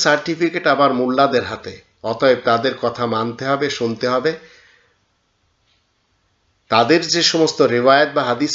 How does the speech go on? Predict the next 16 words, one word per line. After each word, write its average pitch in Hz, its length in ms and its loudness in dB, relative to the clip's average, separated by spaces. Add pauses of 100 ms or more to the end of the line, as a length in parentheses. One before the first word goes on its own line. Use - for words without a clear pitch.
রয়েছে, 131 360 -2
সে - 180 -2
ব্যাখ্যা 117 460 -2
করার 139 260 0 (420)
অধিকার 143 400 -2
শুধু 131 280 -4
তাদেরই 127 440 0
রয়েছে। 95 400 -6
এই 117 160 -8
কাজের 120 360 -2
ইজারা 117 400 -2
স্বয়ং 123 380 -2 (720)
তাদের 120 380 4
কথা 143 280 0
মতে 147 240 0
তারা 127 320 2